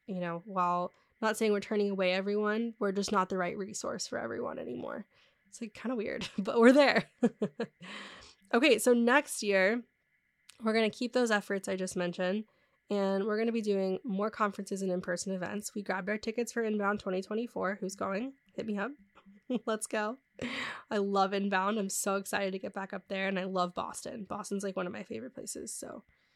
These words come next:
yes. And then we're also gonna be doing a consistent network, and a consistent effort on networking through the communities, mainly. So really excited about that. Uh, some of our, our most, actually all of our team members live in different places.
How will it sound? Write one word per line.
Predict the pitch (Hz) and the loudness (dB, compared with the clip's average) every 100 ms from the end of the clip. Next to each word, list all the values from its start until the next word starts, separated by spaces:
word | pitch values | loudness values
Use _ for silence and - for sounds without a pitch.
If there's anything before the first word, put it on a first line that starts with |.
| _ _ | _ _
yes. | - 214 - - _ _ _ _ | -16 -14 -14 -16 _ _ _ _
And | 214 208 | 0 4
then | 202 202 208 - | 4 4 2 0
we're | 233 214 | 2 4
also | 220 214 233 | 4 2 2
gonna | 220 214 | 2 2
be | 208 | 2
doing | 208 202 196 | 2 2 4
a | 190 | 0
consistent | - 190 196 - 190 | -2 -6 -6 -4 -2
network, | 180 208 185 - _ _ 247 | -2 -2 -2 -6 _ _ -4
and | 202 | -4
a | - | -4
consistent | - 247 214 269 254 285 240 | -2 0 0 -2 0 -2 2
effort | 226 226 247 220 | 0 4 4 4
on | 190 185 185 | 2 2 0
networking | 180 220 247 277 294 311 330 - _ _ _ _ _ _ _ _ _ _ - | 0 -2 -2 -2 -2 -2 -2 -6 _ _ _ _ _ _ _ _ _ _ -6
through | 202 202 202 | 2 4 4
the | 196 | 0
communities, | - 196 202 233 285 - _ - | 0 2 2 0 -4 -6 _ -6
mainly. | 208 196 202 254 285 _ _ _ _ _ _ _ - | 0 2 2 0 -4 _ _ _ _ _ _ _ -8
So | 202 180 180 220 | -2 0 0 0
really | 208 | -2
excited | 196 - 190 | 0 -2 0
about | 190 180 | 0 0
that. | 180 170 214 - | 0 0 0 -4
Uh, | 196 180 175 | -4 -2 -2
some | 175 190 | -2 0
of | 185 | 2
our, | 180 - | 0 0
our | 196 | 0
most, | 190 202 - - | 2 2 0 -4
actually | 196 196 - | -4 -4 2
all | 226 | 2
of | 226 | 4
our | 202 | 2
team | 202 | 2
members | 185 180 175 185 | 0 0 -2 -2
live | 180 | -2
in | 180 | -2
different | 175 180 202 | -2 -4 -6
places. | 185 190 196 233 | -8 -6 -4 -6